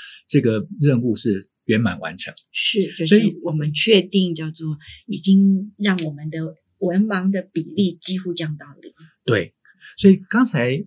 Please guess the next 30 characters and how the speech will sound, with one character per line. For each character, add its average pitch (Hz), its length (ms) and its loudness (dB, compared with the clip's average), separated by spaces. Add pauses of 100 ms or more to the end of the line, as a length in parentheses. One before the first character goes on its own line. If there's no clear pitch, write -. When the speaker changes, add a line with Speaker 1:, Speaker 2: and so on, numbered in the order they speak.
(100)
Speaker 1:
明 143 180 6
磊 175 100 8
老 147 100 4
师 147 160 0
讲 120 160 -2
到， 117 140 -4
就 110 160 -4
是 120 60 -4
我 101 100 0
今 127 160 -2
天 131 100 0
想 101 160 -4
要 - 60 -14
问 117 200 2
的 90 100 -4
第 104 180 -2
一 107 60 -2
个 101 100 -6
关 98 300 -4
键 101 220 -2
哦。 - 140 -20
我 123 200 0
以 139 180 2
前 165 300 2
把 101 180 2
文 113 240 -4
盲 117 340 0
当 127 240 -2
作 131 220 -4
是， 113 440 0